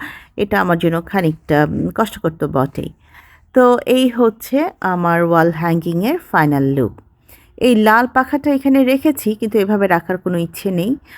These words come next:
হয়তো রাখবও না। আসলে just খালি, আহ, দেখবার জন্য যে কেমন লাগে। পাখাটাকে যদি এভাবে রাখা যায়, দেখতে বেশি সুন্দর লাগে।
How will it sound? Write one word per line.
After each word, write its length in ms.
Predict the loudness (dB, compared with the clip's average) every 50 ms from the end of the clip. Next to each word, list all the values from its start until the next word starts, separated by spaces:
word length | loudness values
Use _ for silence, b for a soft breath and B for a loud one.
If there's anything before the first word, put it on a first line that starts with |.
| B B B
হয়তো 260 | 0 2 2 2 2
রাখবও 560 | 2 4 4 2 2 0 0 0 2 2 2
না। 240 | 2 2 0 -2 -4 B B B B B B B B
আসলে 340 | 0 0 0 2 2 2 2
just 360 | 2 2 2 2 0 0 -2 -6
খালি, 400 | -2 0 0 2 2 2 2 2
আহ, 160 | 2 0 0
দেখবার 520 | 0 -2 -2 -4 -4 -6 -2 0 0 0 0
জন্য 220 | 0 0 0 0
যে 80 | 0 0
কেমন 360 | 0 2 2 2 4 2 2
লাগে। 320 | 2 0 -2 -4 -6 -10 -14 -14 _ -6
পাখাটাকে 420 | -4 -4 -4 -4 -4 -4 -2 -2
যদি 240 | -2 -2 -2 -2 -4 -2 0
এভাবে 340 | 2 2 2 2 2 2 4
রাখা 320 | 2 2 0 0 -2 -2
যায়, 260 | 0 2 0 0 0 -4 B B B B B B B -4
দেখতে 260 | -4 -2 0 0 0
বেশি 320 | 4 4 4 4 2 0
সুন্দর 400 | -4 -2 0 0 0 2 2 2
লাগে। 340 | 2 0 0 -2 -4 -8 -10